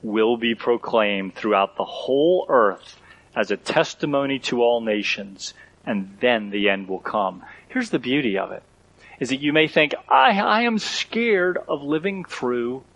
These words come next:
difficulty and trial and enduring and staying in stuff when it's really hard."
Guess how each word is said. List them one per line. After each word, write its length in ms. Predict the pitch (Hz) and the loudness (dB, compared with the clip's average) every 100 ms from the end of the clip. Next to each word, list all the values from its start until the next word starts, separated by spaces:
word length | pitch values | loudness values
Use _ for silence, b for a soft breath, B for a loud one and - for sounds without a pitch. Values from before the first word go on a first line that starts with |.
| _ _ _ _ - | _ _ _ _ -4
difficulty 680 | 226 - - 208 - - - | -4 -4 -8 -8 -8 -18 -10
and 140 | 165 135 | -6 -4
trial 520 | - 185 208 185 - | 2 2 4 0 0
and 140 | 123 131 | 0 0
enduring 600 | 139 139 214 165 104 104 | -2 0 4 4 2 0
and 140 | 107 | -4
staying 520 | - - 160 175 170 | -6 0 2 2 2
in 160 | 175 196 | 0 -2
stuff 340 | - 131 104 - | -2 0 0 0
when 160 | 113 | -4
it's 160 | 110 - | -4 -4
really 220 | 131 127 | -2 0
hard." 360 | 147 190 107 | 2 2 2